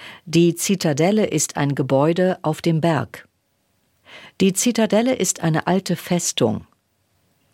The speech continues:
Eine Festung ist so ähnlich wie eine Burg. Die Zitadelle ist ungefähr vierhundert Jahre alt.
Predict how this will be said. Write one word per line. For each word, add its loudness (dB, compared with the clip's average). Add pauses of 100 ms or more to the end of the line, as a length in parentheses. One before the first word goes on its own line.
(120)
Eine 2
Festung 0 (100)
ist -4
so 2
ähnlich 2
wie 2
eine 0
Burg. -2 (1200)
Die 4
Zitadelle 2
ist -4
ungefähr 0
vierhundert 0
Jahre 0
alt. -2